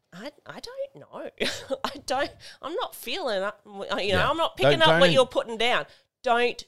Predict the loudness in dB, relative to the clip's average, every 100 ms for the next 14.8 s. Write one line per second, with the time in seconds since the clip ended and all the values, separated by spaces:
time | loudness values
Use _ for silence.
0 | _ -16 -4 0 0 -2 -2 0 2 0
1 | 0 -2 0 0 2 0 -2 -2 -2 -2
2 | -8 -6 -6 -4 -4 -4 -4 -6 -12 -18
3 | -20 _ -12 -10 -6 -6 -6 -10 -12 -16
4 | -12 -10 -10 -12 -14 -4 -2 -2 -4 -12
5 | -2 0 2 0 -2 -8 -20 -20 _ _
6 | _ _ -6 0 2 2 0 -4 -4 -4
7 | 0 2 2 0 0 0 0 0 -4 -4
8 | -2 -2 -4 -8 -2 0 0 -4 -2 -2
9 | -2 -4 -2 -2 -2 -2 -2 -2 -2 -2
10 | -2 -2 -2 -4 -6 -6 -4 -2 -2 -2
11 | -4 -4 -2 -2 -4 -4 -6 -6 -6 0
12 | 4 4 2 -2 -6 -6 -10 -12 -12 -12
13 | _ _ _ -14 -10 -6 -6 -8 -8 -6
14 | -4 -2 2 2 4 4 6 6